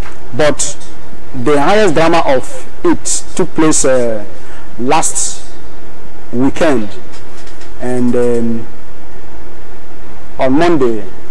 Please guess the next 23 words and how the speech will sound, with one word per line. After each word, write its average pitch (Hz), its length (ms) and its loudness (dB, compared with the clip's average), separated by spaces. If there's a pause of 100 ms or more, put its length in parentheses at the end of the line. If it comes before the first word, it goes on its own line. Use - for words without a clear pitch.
last, 139 360 0
yesterday, 135 520 0 (1040)
uh, 117 320 0
twenty-five - 840 0
lawyers, 139 880 0 (1300)
uh, 113 420 0
who 139 640 2 (1120)
were 131 280 0
devoted 147 640 0 (160)
their 131 200 0
time 127 420 0 (800)
to 127 140 0
speak 160 300 0
for 131 160 0
Onoge 123 500 0 (460)
approached 143 440 0
the 151 80 0
Federal 147 340 0
High 139 160 0
Court 131 280 0
sitting 139 340 0
in 127 200 0
Abuja, 117 480 0